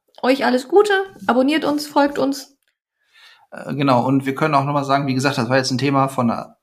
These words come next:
Speaker 2: Zuhörerin. Wenn irgendjemand einen Themenwunsch hat oder eine Idee, kann er uns auch gerne posten oder schreiben,
Speaker 1: Jo.
Speaker 2: weil wir haben irgendwann vielleicht auch keine Idee mehr,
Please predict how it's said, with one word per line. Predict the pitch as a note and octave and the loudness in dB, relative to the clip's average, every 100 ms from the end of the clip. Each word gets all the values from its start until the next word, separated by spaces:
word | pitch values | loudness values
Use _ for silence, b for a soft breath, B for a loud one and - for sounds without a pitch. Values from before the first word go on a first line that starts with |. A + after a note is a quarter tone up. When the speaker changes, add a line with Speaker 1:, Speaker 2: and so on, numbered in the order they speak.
| _ | _
Speaker 2:
Zuhörerin. | - F3 C#3+ B2 A#2 A#2 G3+ C4 | -10 -2 0 0 0 0 2 2
Wenn | C3+ B2 | 2 0
irgendjemand | C#3+ D#3+ D3+ C#3+ C#3 - - | 0 -2 0 0 0 -4 -14
einen | - | -6
Themenwunsch | C3+ F#3 G3 G#3 G3+ | -2 0 0 0 0
hat | G3+ | -4
oder | B2+ B2+ | -2 -2
eine | B2+ | 0
Idee, | B2+ B2 D#3 D#3+ | 0 -2 -2 -4
kann | C3 | -4
er | C#3 | -4
uns | C#3 | -4
auch | A2 A#2+ | -6 -4
gerne | B2+ B2+ A#2+ | -2 -2 -4
posten | - D#3 - - | -8 -8 -8 -8
oder | C3+ A2+ | -8 -6
schreiben, | - A#2 A#2+ A#3 G3 | -6 0 2 2 -2
Speaker 1:
Jo. | B B B | B B B
Speaker 2:
weil | A#2 A#2 | -6 -6
wir | A#2+ A#2 | -6 -6
haben | G#2+ A#2 A#2 | -4 -6 -4
irgendwann | B2 B2 A#2 | -4 -4 -4
vielleicht | B2 A#2+ | -4 -6
auch | - | -6
keine | - A#2+ | -6 -6
Idee | B2+ A#2+ | -6 -8
mehr, | A#2+ A#2 | -8 -8